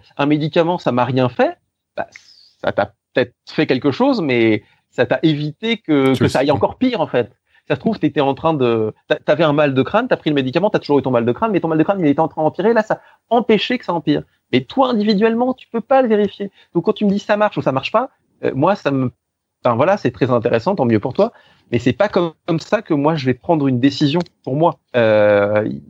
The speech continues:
Speaker 1: il faut justement voir si il y a une démarche qui a été faite par, euh,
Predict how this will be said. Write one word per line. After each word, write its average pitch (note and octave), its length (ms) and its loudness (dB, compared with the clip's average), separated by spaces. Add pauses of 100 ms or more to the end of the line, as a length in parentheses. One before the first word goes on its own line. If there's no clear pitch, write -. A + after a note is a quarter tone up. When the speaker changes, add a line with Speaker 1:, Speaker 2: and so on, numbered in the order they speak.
(180)
Speaker 1:
il C3 120 -8
faut G3+ 220 -2
justement D3 400 -2
voir C#3 300 0
si E3 320 -6 (480)
il A2 80 -12
y A2+ 80 2
a D#3 140 2
une D3+ 120 0
démarche B2 480 0
qui C#3 60 -2
a - 20 2
été B2 140 -2
faite - 200 -4
par, A2+ 220 -2
euh, G2+ 100 0